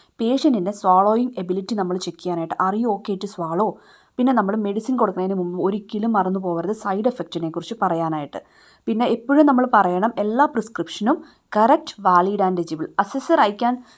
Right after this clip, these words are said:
confirm that the prescription is correct, valid and legible" എന്ന് പറഞ്ഞിട്ടാണ് നമ്മളൊരു മെഡിസിൻ കൊടുക്കാവുള്ളൂ. ഓരോ പോയിന്റിനും അതിൻ്റേതായ വാല്യൂ ഉണ്ട് ട്ടോ. പിന്നെ ഒരു പ്രത്യേക കാര്യം പറയാനുള്ളത്, നമ്മുടെ അസസ്മെന്റിൻ്റെ സമയത്ത് നമുക്ക് കിട്ടുന്ന പേഷ്യന്റിൻ്റെ കണ്ടീഷൻ അൽഷിമേഴ്സ് ആണെന്നുണ്ടെങ്കിൽ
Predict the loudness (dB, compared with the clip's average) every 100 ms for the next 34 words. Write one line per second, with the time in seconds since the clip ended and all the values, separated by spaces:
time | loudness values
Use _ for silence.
0 | 0 2 4 4 4 6 6 4 -4 -6
1 | -6 -8 -6 -6 -8 0 2 2 0 -4
2 | 4 6 4 2 0 2 0 -2 -6 -4
3 | -4 -2 -2 -2 -4 -2 -2 0 -2 -4
4 | -4 -6 -6 -6 -6 -4 -6 -8 -18 -2
5 | 6 6 8 6 6 4 4 2 2 2
6 | -2 4 4 6 6 6 4 2 0 -2
7 | -4 -4 _ _ _ _ 2 4 4 2
8 | -4 -4 -4 -4 -6 -8 -6 -4 -4 -4
9 | -4 -4 -8 -10 _ _ -4 0 0 0
10 | -4 -8 -6 -4 -4 -4 -4 -6 -6 -6
11 | -6 -8 -10 -12 -8 -10 -8 -8 -8 -8
12 | -10 -10 -12 -10 -8 -10 -14 -10 -8 -8
13 | -6 -6 -6 -8 -8 -8 -8 -10 -6